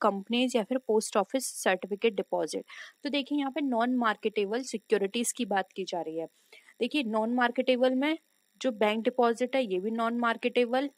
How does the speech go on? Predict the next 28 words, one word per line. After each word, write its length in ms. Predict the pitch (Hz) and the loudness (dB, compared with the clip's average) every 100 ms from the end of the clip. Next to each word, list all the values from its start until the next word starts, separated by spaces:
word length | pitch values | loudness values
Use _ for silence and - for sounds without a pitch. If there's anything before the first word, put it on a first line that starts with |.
| _ _ 214 | _ _ -10
में 500 | 269 - 196 226 254 | -8 -6 -4 0 2
नहीं 320 | 214 208 233 | 0 0 0
आती, 380 | 226 220 254 262 | 0 -2 -2 -2
ये 80 | |
कौन 220 | 262 247 233 | 0 -2 -2
सी 140 | 269 | -2
है? 80 | 302 | 2
मार्केटेबल 760 | 269 208 185 196 190 170 170 | 4 2 2 0 0 0 0
है। 140 | 165 165 - - - 202 | -2 -6 -14 -20 -4 2
deposit 360 | 214 208 247 | 4 4 4
with 180 | 226 269 - | 2 -4 0
company 360 | 240 220 240 269 | -2 -2 -2 0
ये 120 | 233 196 | 0 0
भी 100 | 220 | 0
मार्केटेबल 680 | 214 202 220 220 214 214 | 0 -2 -2 0 0 0
है, 100 | 233 | 0
जबकि 280 | 247 214 - | -2 -4 -6
पोस्ट 400 | 254 226 214 - | -2 0 0 -2
ऑफिस 260 | 226 254 - | -4 -4 -4
सर्टिफिकेट 400 | 220 - 233 233 | -4 -4 -4 -2
ये 120 | 202 | -2
भी 120 | 190 | -2
मार्केटेबल 640 | 233 196 - 190 175 170 170 | -2 -4 -6 -6 -4 -2 -4
है। 60 | - _ _ _ - | -6 _ _ _ -4
हमें, 260 | 233 269 330 - _ _ _ _ _ _ _ _ - - | 0 2 0 -2 _ _ _ _ _ _ _ _ -4 4
अ, 40 | |
यहाँ, 400 | 240 233 220 - | 6 6 4 2
सॉरी, 320 | 220 269 320 | 4 6 6